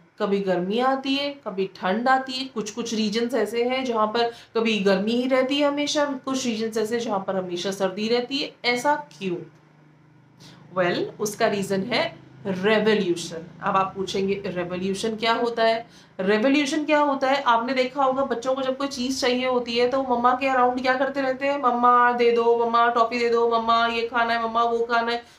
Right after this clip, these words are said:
तो बच्चे क्या कर रहे होते हैं? मम्मा के अराउंड revolve कर रहे होते हैं। So that is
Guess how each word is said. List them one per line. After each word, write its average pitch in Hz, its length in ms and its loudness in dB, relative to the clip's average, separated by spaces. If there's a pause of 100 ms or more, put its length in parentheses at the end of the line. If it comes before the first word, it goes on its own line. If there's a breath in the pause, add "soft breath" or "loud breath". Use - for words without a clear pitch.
(120)
तो 277 60 -6
बच्चे 262 280 2
क्या 277 300 4
कर 294 120 4
रहे 311 120 2
होते 285 240 0
हैं? 330 220 0
मम्मा 226 280 2
के 277 140 0
अराउंड 269 420 2 (380 soft breath)
revolve 202 760 4 (100)
कर 190 100 0
रहे 160 260 -6
होते 156 260 -16
हैं। - 200 -20 (180)
So 202 80 -6
that 190 240 4
is 427 140 6